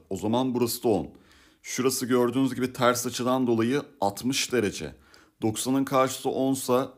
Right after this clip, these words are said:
otuzun karşısı nedir? Yarısı beş. Bak kirişe indirdiğimiz yere kadar ne geldi? Beş. Demek ki kirişin diğer yarısı da yirmi beş. Eğer kirişle ilgili bir şey sorsaydı elli derdik. Bizden ne isteniyor? Yarıçap.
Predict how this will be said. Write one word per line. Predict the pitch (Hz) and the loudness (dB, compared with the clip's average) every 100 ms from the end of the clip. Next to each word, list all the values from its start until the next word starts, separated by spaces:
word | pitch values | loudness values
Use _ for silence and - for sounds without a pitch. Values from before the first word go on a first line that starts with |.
| _ | _
otuzun | 104 - - 139 | -6 -6 -2 -2
karşısı | 131 123 120 - 143 | 4 2 2 -2 -2
nedir? | 123 147 151 - - | 0 -2 -4 -14 -4
Yarısı | 104 131 139 - 95 | 2 2 2 0 0
beş. | 120 107 87 - - - _ | 4 4 2 -8 -14 -20 _
Bak | - 107 - - | 0 0 0 -8
kirişe | - 117 117 143 | -2 0 2 0
indirdiğimiz | 127 127 127 120 127 131 104 | 2 2 2 2 2 0 0
yere | 117 120 135 | 2 2 0
kadar | 127 120 113 | 0 2 2
ne | 131 | 0
geldi? | 135 120 120 107 | 4 4 4 2
Beş. | 104 85 - - _ _ - _ 101 | 2 0 -2 -10 _ _ -20 _ -2
Demek | 107 143 | 0 0
ki | - 113 | -4 -4
kirişin | 127 123 131 117 | -2 -2 0 -2
diğer | 110 135 127 | 0 2 4
yarısı | 120 110 107 - | 4 2 0 -2
da | 143 156 156 - _ _ | -2 -2 -6 -20 _ _
yirmi | 92 117 123 110 | -2 0 0 0
beş. | 85 - - | -2 -4 -2
Eğer | 123 127 127 | 2 2 2
kirişle | 123 131 - 127 | -4 -4 -2 0
ilgili | 113 101 92 | 0 -2 -2
bir | |
şey | - 135 | -2 -4
sorsaydı | 135 143 135 139 143 151 - | -2 -2 -2 -2 -2 -4 -2
elli | 110 110 110 | 0 0 0
derdik. | 95 82 76 - _ _ _ _ _ _ - | 0 0 -4 -16 _ _ _ _ _ _ -10
Bizden | 101 95 90 127 135 | -4 -2 2 2 4
ne | 156 | 2
isteniyor? | 156 - 135 127 135 | 2 0 2 2 2
Yarıçap. | 151 117 117 110 87 - - | 4 4 4 2 -4 -6 -18